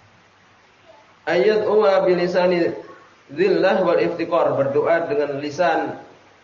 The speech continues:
dengan ucapan yang rendah dan butuh fakir pada Allah Subhanahu wa taala. La bilisani fasah wal intilaq,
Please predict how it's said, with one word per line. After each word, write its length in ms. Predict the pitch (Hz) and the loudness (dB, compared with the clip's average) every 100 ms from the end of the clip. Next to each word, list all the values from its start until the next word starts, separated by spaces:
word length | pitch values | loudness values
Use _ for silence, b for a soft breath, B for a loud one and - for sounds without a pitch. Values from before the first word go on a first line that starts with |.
| - | -8
dengan 240 | 135 139 | -4 -4
ucapan 480 | 147 - 147 - 170 | -4 -4 -2 0 0
yang 160 | 165 147 | 0 0
rendah 560 | 143 135 135 139 - - - - _ _ _ - | -2 0 0 -2 -6 -16 -20 -20 _ _ _ -4
dan 240 | 143 139 | -2 -2
butuh 400 | 135 135 143 139 | -4 -2 -2 -2
fakir 340 | 120 127 151 135 | -6 -6 -4 -4
pada 240 | - 117 | -4 -4
Allah 100 | 117 117 | -4 -4
Subhanahu 180 | 110 107 | -6 -10
wa 60 | 90 | -12
taala. 140 | - - - - - | -16 -20 -20 -20 -10
La 160 | 131 170 | -2 -2
bilisani 400 | 170 160 180 170 | 0 -2 0 0
fasah 340 | 165 156 156 175 | 0 -2 -2 -2
wal 160 | 156 | 0
intilaq, 540 | 139 147 143 143 139 | -2 -2 0 0 -2